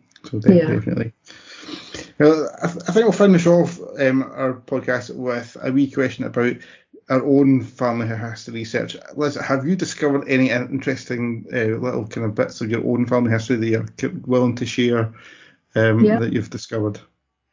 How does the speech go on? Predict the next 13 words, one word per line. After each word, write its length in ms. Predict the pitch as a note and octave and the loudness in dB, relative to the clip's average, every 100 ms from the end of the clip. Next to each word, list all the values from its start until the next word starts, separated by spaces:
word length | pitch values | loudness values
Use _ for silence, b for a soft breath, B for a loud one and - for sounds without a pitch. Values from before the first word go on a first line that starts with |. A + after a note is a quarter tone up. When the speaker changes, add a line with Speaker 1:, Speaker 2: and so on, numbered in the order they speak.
| B B B - | B B B -4
Speaker 2:
Uh-huh. 260 | A#3+ A#3+ - | 0 0 0
I 80 | A3+ | -4
discovered, 720 | A3 - - C4 - D#4 B3 - - - | -4 -12 -4 -2 0 0 -2 -4 -14 -6
um, 520 | F#3+ F#3+ F#3+ F#3 F3 - _ - | -2 -2 -2 -6 -8 -12 _ 6
Eva 480 | A#3 A#3+ A3+ G#3 - | 8 8 4 0 -4
Taylor 460 | - A3+ G#3+ G3+ F#3+ - | -2 4 4 4 0 -4
Cairns, 800 | - G#3+ G#3+ A3+ F3+ F3+ F3+ - | 0 4 4 4 0 -4 -6 -2
who's 320 | G#3 F#3+ E3+ | 4 4 2
a 40 | |
second 600 | E3 - G#3 - A#3 G3+ | -4 -2 -2 2 0 0
cousin 600 | - G3 F#3+ F#3+ F#3 F3+ | -2 -2 -2 -4 -2 0
once 400 | F3+ F3+ F3+ - | 2 2 -2 -4
removed. 480 | F3+ F#3+ B3+ G3 - | 0 4 4 2 -4